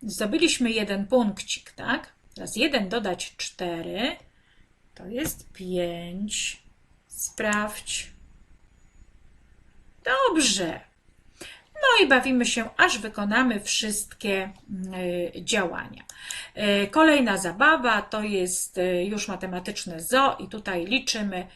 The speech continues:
w zakresie drugiej dziesiątki, czyli piętnaście dodać trzy, wpisujemy. Jeden, tak, czyli nasze dziesięć, pięć i trzy to razem jest osiem i sprawdź.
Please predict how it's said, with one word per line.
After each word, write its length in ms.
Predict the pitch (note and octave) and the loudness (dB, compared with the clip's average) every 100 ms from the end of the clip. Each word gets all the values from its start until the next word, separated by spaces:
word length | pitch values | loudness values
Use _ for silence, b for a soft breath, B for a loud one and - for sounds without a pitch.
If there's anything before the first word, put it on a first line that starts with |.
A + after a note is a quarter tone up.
| B | B
w 60 | - | -10
zakresie 380 | F#3 F#3 F3+ F3+ | -8 -6 -6 -6
drugiej 320 | F#3 F3+ E3+ | -8 -8 -8
dziesiątki, 640 | E3+ F3+ - - - - | -6 -6 -8 -14 -18 -18
czyli 240 | - F#3+ F3+ | -14 -10 -6
piętnaście 760 | C4 E4 D#4+ B3+ A3 G#3+ - | -2 -2 0 2 2 0 -8
dodać 540 | F3 F#3+ F3+ E3+ - - | -6 -6 -6 -10 -14 -10
trzy, 460 | - - A3 D#4 F4 B B B _ | -8 -2 2 2 2 B B B _
wpisujemy. 640 | - G#3 G3+ F3+ - - - B B B B B B B B B _ _ _ _ - - - | -8 -6 -4 -4 -6 -14 -20 B B B B B B B B B _ _ _ _ -20 -20 -16
Jeden, 1000 | F#3 E3+ E3 D#3+ D#3+ E3+ G3+ B3 F#4 F4+ - | -12 -8 -6 -8 -10 -6 0 2 0 -4 -10
tak, 560 | F3+ F3 A3+ - - B B _ | -10 0 0 0 -14 B B _
czyli 240 | F3+ F3 | -14 -12
nasze 320 | F3+ G#3 F3 | -8 -4 -6
dziesięć, 640 | E3 F3 E3 - A#3 E4 - | -6 -8 -6 -4 -2 -2 -8
pięć 480 | - A#3+ G#3 - - | 0 2 2 -2 -4
i 100 | F3+ | -4
trzy 440 | - - G3 B3 C4 | 0 0 4 2 2
to 120 | F#3 | -4
razem 360 | F#3 F3+ F3+ | -4 -6 -8
jest 220 | E3+ - - | -8 -12 -6
osiem 680 | G#3+ F3+ F3 - G3+ B3+ F4 - - _ _ - | -2 -2 -2 -4 2 4 4 0 -20 _ _ -4
i 380 | A#3+ D#4+ F#4+ F#4+ _ | 0 0 -2 -8 _
sprawdź. 1040 | - - - G3 G3+ G#3 G#3+ - - - | -14 -14 -8 -4 -2 -2 -4 -8 -8 -8